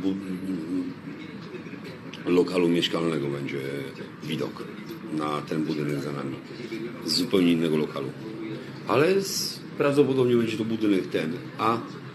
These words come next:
lub też tamten B. Uparłem się. Jak dobrze pójdzie, to będzie jeździła motocyklem po mieszkaniu. <laughs> Na razie się pinży.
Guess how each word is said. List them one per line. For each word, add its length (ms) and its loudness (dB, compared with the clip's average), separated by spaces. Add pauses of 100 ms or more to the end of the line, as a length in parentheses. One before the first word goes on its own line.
(260)
lub 240 4
też 260 0
tamten 480 2
B. 160 0 (2250)
Uparłem 480 2
się. 160 -2 (2250)
Jak 140 6
dobrze 240 4
pójdzie, 280 4
to 100 6
będzie 240 6
jeździła 380 4
motocyklem 640 2
po 100 0
mieszkaniu. 460 0 (680)
<laughs> 720 10
Na 80 8
razie 260 8
się 140 4
pinży. 480 4